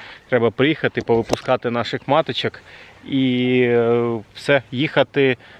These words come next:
на Чернігівщину, качати мед. Е, значить, хто ще не практикував робити відводки на початку серпня на молодих матках, спробуйте, це супер.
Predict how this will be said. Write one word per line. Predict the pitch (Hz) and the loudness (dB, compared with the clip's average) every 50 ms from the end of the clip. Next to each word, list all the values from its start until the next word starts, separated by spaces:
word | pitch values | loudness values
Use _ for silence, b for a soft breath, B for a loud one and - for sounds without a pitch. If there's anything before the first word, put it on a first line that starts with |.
| B - | B -2
на | 127 127 127 127 | 0 0 0 0
Чернігівщину, | - - 135 127 139 143 127 139 117 - - 131 123 120 | -2 -6 -6 -4 -4 -4 -4 -6 -6 -6 -4 -2 -2 -2
качати | 113 - 117 - - 135 127 117 - - 110 | -2 -4 -4 -2 0 0 0 0 -2 -4 -2
мед. | 117 131 143 135 - - - | 2 2 2 2 0 -2 -4
Е, | 117 117 117 113 - - _ _ _ - | -2 0 -2 -2 -4 -8 _ _ _ -6
значить, | 135 156 143 160 151 | -4 -4 -4 -4 -4
хто | - 175 156 | -4 -4 -6
ще | - - 165 151 | -4 -4 -4 -4
не | 147 131 | -4 -6
практикував | - 143 135 - - 139 - - 139 139 151 156 160 151 b b b b b b b b b b - | -8 -10 -10 -8 -10 -8 -8 -6 -2 2 2 2 2 0 b b b b b b b b b b -4
робити | 120 123 120 117 143 135 - 127 113 | -4 -2 -2 0 -2 -4 -4 -6 -6
відводки | 120 117 107 117 127 139 127 - - - 120 113 107 107 110 107 | -6 -8 -6 -6 -4 -4 -6 -6 -8 -8 -6 -4 -4 -4 -6 -6
на | 107 113 117 110 | -6 -6 -8 -6
початку | - 113 - - 131 123 120 - - 113 | -8 -10 -8 -4 -4 -4 -4 -6 -10 -16
серпня | - - - 135 147 139 - - 120 110 104 101 98 b b b b b b b - | -10 -4 -2 -2 -2 -2 -4 -8 -10 -10 -10 -10 -12 b b b b b b b -10
на | 117 117 | -6 -4
молодих | 123 123 123 120 113 110 123 113 - - | -2 -2 -2 -2 -2 -2 -6 -8 -8 -6
матках, | 123 127 131 127 - - 120 101 - - | -6 -4 -4 -6 -6 -10 -12 -12 -12 -16
спробуйте, | - _ - 123 117 110 101 107 101 - 98 95 | -18 _ -2 -2 -2 -2 -2 -8 -12 -12 -14 -16
це | - - - 127 | -12 -10 -8 -8
супер. | - - - 110 - - 110 95 | -8 -10 -14 -16 -14 -14 -14 -16